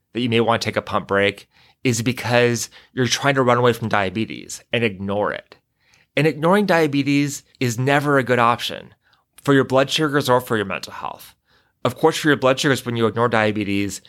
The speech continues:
your blood sugars go high and you feel awful. But for your mental health, when you ignore diabetes,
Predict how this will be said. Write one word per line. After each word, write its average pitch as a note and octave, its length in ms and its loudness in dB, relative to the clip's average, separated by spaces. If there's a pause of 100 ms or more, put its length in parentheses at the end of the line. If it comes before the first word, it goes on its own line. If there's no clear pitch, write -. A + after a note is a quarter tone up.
(140)
your A#2+ 120 -4
blood B2 180 2
sugars A#2+ 240 0
go A#2+ 140 2
high A#2 320 0
and G#2+ 100 -6
you G2+ 80 -6
feel A2+ 280 0
awful. G2+ 520 -4 (540)
But C#3+ 120 0
for E3 120 -2
your D#3+ 140 2
mental D#3+ 280 0
health, C#3+ 380 0
when C#3 80 -4
you C#3 100 2
ignore C3 240 0
diabetes, G#2+ 760 0